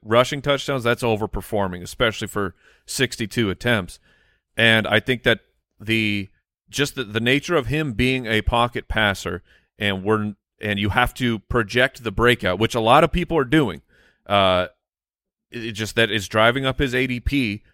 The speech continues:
to the point where I'm more nervous that he, what if, what if it's exactly the same as last year,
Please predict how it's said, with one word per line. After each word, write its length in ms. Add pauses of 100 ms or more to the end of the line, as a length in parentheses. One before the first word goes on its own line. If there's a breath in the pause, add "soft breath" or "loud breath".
(120)
to 100
the 60
point 340
where 400 (640)
I'm 180
more 240
nervous 680
that 300 (640)
he, 300
what 460
if, 120
what 360
if 100
it's 120
exactly 600
the 80
same 380
as 140
last 360
year, 220